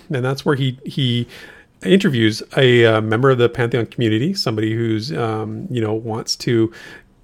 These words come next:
get their name out there. Um, he asks a bunch of questions, you know, "What's your race, future racing class?" You know, "What's your, uh,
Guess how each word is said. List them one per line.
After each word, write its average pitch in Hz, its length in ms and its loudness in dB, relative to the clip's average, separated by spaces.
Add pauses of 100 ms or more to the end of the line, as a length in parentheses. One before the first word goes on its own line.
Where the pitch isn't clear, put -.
(160)
get 135 180 0
their 113 140 4
name 160 240 4
out 165 220 2
there. 165 440 2
Um, 120 320 -2
he 131 140 0
asks 196 300 -2
a 160 40 0
bunch 147 200 0
of - 60 -10
questions, 196 460 -2
you 147 60 2
know, 113 80 0
"What's 110 260 -6
your 107 100 -6
race, 107 300 -8
future 135 300 -4
racing 104 280 -4
class?" 160 600 -4
You 131 100 -2
know, 107 120 -4
"What's 107 380 -10
your, 110 440 -4
uh, 107 280 -10